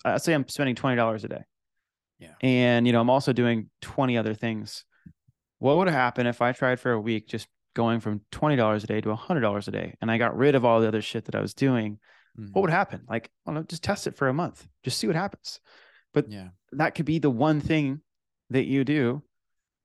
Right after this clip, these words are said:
Speaker 1: that gives you repeatable results. If it's not paid ads, what if you went to, what if you doubled or tripled your, your networking events and you dropped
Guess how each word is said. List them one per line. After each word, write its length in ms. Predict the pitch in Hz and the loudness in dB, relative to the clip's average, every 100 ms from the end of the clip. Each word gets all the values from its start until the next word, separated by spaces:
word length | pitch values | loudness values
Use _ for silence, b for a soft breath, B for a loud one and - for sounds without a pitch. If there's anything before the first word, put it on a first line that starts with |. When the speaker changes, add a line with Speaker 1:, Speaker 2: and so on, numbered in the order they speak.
| - | -4
Speaker 1:
that 340 | 120 131 - | 0 0 0
gives 260 | 120 143 127 | -4 -4 -2
you 140 | 131 | -4
repeatable 360 | 127 131 127 113 | -4 -4 -6 -6
results. 540 | 113 135 - - - - _ _ _ _ _ _ | -2 -2 -2 -8 -14 -18 _ _ _ _ _ _
If 120 | 151 135 | 0 0
it's 140 | - | 0
not 180 | 147 151 | 0 0
paid 200 | 135 110 | 0 2
ads, 420 | 107 123 139 - - _ _ _ _ _ | 0 -2 -4 -12 -18 _ _ _ _ _
what 120 | 123 | 0
if 100 | 135 | 2
you 120 | 131 131 | 2 2
went 220 | 139 127 | 2 2
to, 280 | 143 143 131 _ _ _ _ - | 0 0 -2 _ _ _ _ 0
what 120 | 143 | 2
if 80 | 139 | 2
you 60 | |
doubled 340 | 131 135 156 147 | 2 2 4 2
or 80 | |
tripled 400 | 135 160 156 147 | 0 -4 -2 -4
your, 180 | 143 139 | -2 -4
your 160 | - 131 | -4 -2
networking 400 | 135 160 151 127 | -2 -4 -6 -6
events 440 | 110 107 92 - - | -4 -6 -6 -12 -6
and 140 | 123 | 0
you 160 | 123 123 | 2 0
dropped 580 | - 139 123 - - | 0 0 0 -2 -8